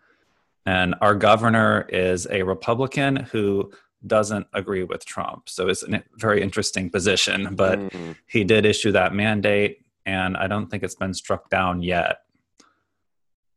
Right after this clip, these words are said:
Speaker 2: Well,
Speaker 1: So
Speaker 2: I
Speaker 1: very few businesses are refusing to comply.
Speaker 2: Well, that's good. Um, I think the other thing we have in common right now is our, our accounts being heavily censored. Uh, I've, I've noticed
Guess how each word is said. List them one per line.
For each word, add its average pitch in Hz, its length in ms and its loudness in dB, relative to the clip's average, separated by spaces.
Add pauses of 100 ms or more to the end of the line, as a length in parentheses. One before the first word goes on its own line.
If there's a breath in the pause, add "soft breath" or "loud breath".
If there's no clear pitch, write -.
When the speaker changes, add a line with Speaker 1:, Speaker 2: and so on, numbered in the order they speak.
(920)
Speaker 2:
Well, 110 180 0
Speaker 1:
So 120 280 4
Speaker 2:
I 101 200 -2
Speaker 1:
very 123 260 4
few 117 180 0
businesses 98 580 0
are 92 160 0
refusing 92 420 -4
to 87 60 -12
comply. 90 640 -2 (720 loud breath)
Speaker 2:
Well, 104 100 -10
that's 131 200 -6
good. 80 260 -8 (680)
Um, 92 500 -2 (920)
I 113 80 0
think 190 280 -4
the 113 60 2
other 147 140 4
thing 113 120 -4
we 104 80 -2
have 92 120 -2
in 92 60 -8
common 92 240 -4
right 90 160 -6
now 92 220 -4
is 92 100 -6
our, 90 340 -4 (420)
our 90 100 0
accounts 120 340 -8
being 85 220 -12
heavily 92 500 -6
censored. 80 640 -8 (100)
Uh, 80 340 -12
I've, 87 180 -6 (100)
I've 98 160 -2
noticed 113 420 -2